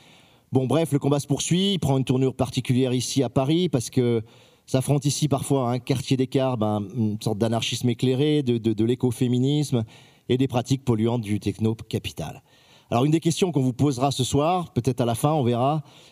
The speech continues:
que faire de cette minorité puissante et encore trop active qui vit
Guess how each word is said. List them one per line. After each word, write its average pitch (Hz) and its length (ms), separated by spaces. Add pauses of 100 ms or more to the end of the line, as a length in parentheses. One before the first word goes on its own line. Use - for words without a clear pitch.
(480)
que 185 180
faire 165 500
de 131 140
cette 135 300
minorité 139 460
puissante 147 720
et 131 120
encore 127 400
trop 160 400
active 139 580
qui 123 200
vit 139 300